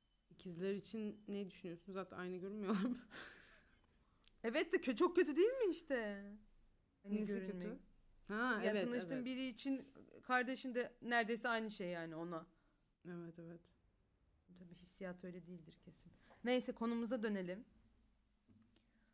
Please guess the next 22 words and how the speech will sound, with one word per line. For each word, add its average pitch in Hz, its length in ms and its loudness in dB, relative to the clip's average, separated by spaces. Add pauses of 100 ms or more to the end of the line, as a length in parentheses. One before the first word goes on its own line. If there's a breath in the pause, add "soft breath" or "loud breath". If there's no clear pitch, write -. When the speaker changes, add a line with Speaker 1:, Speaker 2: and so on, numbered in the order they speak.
(360 soft breath)
Speaker 2:
Beni 285 180 6
ha-, 302 180 6
ayakta 285 340 6
tutan 233 280 2
şey 262 180 0
partilemekti. 214 1120 2
Ama 185 280 0
çok 190 320 -2
çılgın 175 400 -4
bir 170 80 -6
parti 160 400 -8
yani, 156 200 -10
böyle - 220 -12
Ibiza 190 400 2
bir 180 80 0
ortam, 160 380 -2
anladın 165 380 -4
mı? 190 140 -6
Speaker 1:
Hı 208 140 -4
hı. 185 40 0
Speaker 2:
Ibiza. 180 340 -2
Speaker 1:
Ibiza. 202 360 0